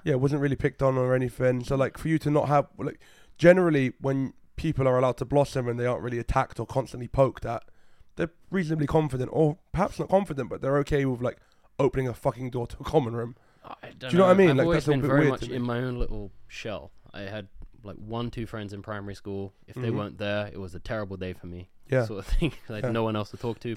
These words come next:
Speaker 1: I always say
Speaker 2: Playground.
Speaker 1: that. I always say, like, people are like, "Oh, I only had one friend in primary school," and I'm like,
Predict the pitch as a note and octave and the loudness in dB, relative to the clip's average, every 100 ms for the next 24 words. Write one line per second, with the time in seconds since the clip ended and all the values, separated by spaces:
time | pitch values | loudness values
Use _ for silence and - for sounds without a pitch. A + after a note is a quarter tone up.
0 | - F3 F#3 F3+ G3 F3+ C#3+ - D#3 D#3 | 6 10 10 8 4 4 4 4 4 4
1 | D3 C#3 - - - - - D3 D3 - | 4 2 0 -16 -18 -8 -2 2 0 0
2 | - - - - F3 D#3+ F3 F3 D#3+ D#3+ | -8 -16 -12 -6 -2 2 2 2 2 2
3 | D3+ F3 E3+ - E3+ D#3+ C#3+ C3 D3 D3 | 2 2 0 2 2 2 0 0 2 2
4 | C3+ - B2+ B2+ A#2+ B2 - | 0 -6 -6 -4 -4 -8 -10